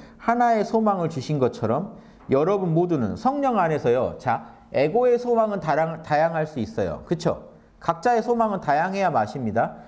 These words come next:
그런데 하나의 소망이라고 할 때는요, 성령 안에서 우리가 소망을 하는 거기 때문에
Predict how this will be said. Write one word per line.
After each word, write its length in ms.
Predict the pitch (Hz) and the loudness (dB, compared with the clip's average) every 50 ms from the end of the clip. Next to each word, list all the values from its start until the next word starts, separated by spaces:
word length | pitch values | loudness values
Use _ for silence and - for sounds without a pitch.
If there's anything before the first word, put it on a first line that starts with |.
| - - - | -20 -8 -2
그런데 600 | - 165 185 170 165 190 175 123 - - - - - - | 0 2 2 2 2 2 2 0 -2 -6 -12 -18 -20 -6
하나의 420 | - - 254 254 269 269 262 240 226 | -2 0 2 2 2 2 2 2 0
소망이라고 600 | 233 240 233 226 220 214 202 196 175 156 151 151 | 0 0 2 2 2 0 0 0 0 2 2 0
할 120 | 143 139 | -2 -2
때는요, 540 | - 120 110 107 107 107 123 139 113 80 78 | -2 -2 -2 0 -2 -2 -2 -4 -4 -6 -8
성령 500 | - - - 233 247 254 254 247 233 208 | -8 -4 -2 -2 0 0 0 0 0 2
안에서 460 | 170 139 123 123 120 117 113 - 131 127 | 2 2 0 0 -2 -4 -4 -4 -4 -2
우리가 280 | 117 107 113 117 113 | -2 0 2 2 2
소망을 460 | 113 - 214 202 190 175 160 143 135 | 2 0 0 0 2 2 2 2 0
하는 180 | 127 131 131 123 | 0 0 0 0
거기 180 | 113 104 101 - | 0 0 0 0
때문에 240 | 104 101 117 113 | -2 -2 -2 -2